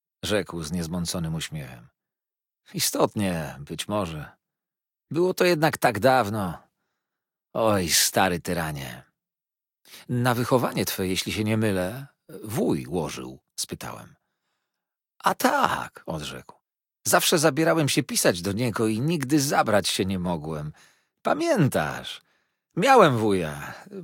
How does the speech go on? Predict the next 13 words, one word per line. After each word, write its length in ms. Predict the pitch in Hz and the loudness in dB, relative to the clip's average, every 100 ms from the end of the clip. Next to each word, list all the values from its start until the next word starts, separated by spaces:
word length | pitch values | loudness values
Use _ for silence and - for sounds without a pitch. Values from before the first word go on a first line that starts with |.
| - | -8
Zmarł 420 | 110 117 113 98 | 0 6 6 4
wkrótce 720 | 85 117 117 - - 101 92 78 | -2 -2 -2 -2 -4 -4 -6 -6
po 120 | 95 | -6
wyjściu 420 | 92 101 - - | -2 -2 -2 -6
mym 320 | 65 65 65 - | -10 -14 -16 -14
ze 160 | 76 | -10
szkół”. 440 | - - 67 65 _ _ _ _ _ - | -8 -8 -10 -12 _ _ _ _ _ -8
„Tak?” 340 | 110 - _ _ _ _ | -6 -6 _ _ _ _
„Tak. 640 | - 110 95 78 71 - - | -2 2 2 -2 -8 -18 -10
Był 180 | 139 196 | -6 0
to 100 | 123 | 0
staruszek 480 | - 123 156 110 95 | 4 6 6 2 -4
kupiec. 540 | - 123 92 82 - | -4 -4 -2 -4 -6